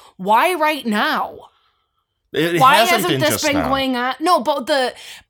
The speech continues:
Speaker 1: why haven't they been able to bring Toby back before? Why right now? I guess they didn't explain. I was hoping they would explain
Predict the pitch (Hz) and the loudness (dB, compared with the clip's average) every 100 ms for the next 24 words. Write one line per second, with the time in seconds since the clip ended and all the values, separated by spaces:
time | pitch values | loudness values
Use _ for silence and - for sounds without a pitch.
0 | _ - 262 254 240 277 320 311 277 285 | _ -10 -10 -2 0 0 0 -4 -4 -6
1 | 277 269 254 254 262 277 240 247 240 226 | -6 -4 -4 -4 -6 -6 -4 -4 -4 -4
2 | 233 247 240 214 208 214 214 - 220 - | -4 -2 -4 -4 -4 -4 -6 -10 -10 -4
3 | 269 269 - 78 _ _ - 220 226 262 | -4 -4 -10 -20 _ _ -18 0 2 4
4 | 262 240 254 208 - 226 226 240 269 247 | 2 0 0 -2 -2 -4 -2 -2 -4 -4
5 | 254 233 - - 240 233 233 247 233 294 | -4 -4 -8 -8 -6 -4 0 0 0 -6
6 | 302 254 226 220 208 - 277 | -4 -4 -2 -4 -6 -6 -4